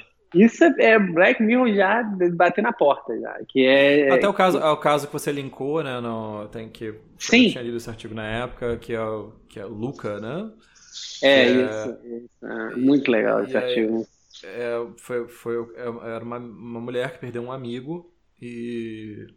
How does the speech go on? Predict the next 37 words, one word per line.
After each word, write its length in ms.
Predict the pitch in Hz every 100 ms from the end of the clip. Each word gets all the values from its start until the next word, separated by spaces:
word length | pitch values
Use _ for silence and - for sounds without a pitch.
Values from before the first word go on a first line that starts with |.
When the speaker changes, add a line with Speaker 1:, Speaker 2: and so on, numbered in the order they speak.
| -
Speaker 2:
ela 260 | 117 123
tava 180 | 127 120
em 40 | 117
luto 520 | 104 110 135 131 113
e 40 |
tal, 380 | 104 104 107 123
e 100 | 127
o 40 | 123
jeito 300 | 120 135 139
dela 260 | 117 117
de 200 | 113 110
lidar 400 | 113 117 113 113 113
com 80 | 139
o 40 |
luto 180 | 120 120
foi 160 | - 127
justamente 340 | 117 127 120
fazer 220 | - 117 113
isso 120 | 113
que 200 | 117 113
você 240 | 107 110
falou, 320 | 113 117 104 104
né, 140 | 101
de 200 | 104 101
alimentar 500 | 107 107 104 104 107
com 140 | 110
tudo 240 | 110 - 117
que 80 | -
sabia 240 | 117 110
sobre 200 | 110 117
o 20 |
cara, 220 | - 127 123
e 40 |
ela 300 | 110 110 101 - - -
tinha 200 | - 139
conhecimento 380 | 123 120 120 113
técnico, 540 | 120 117 143 151 180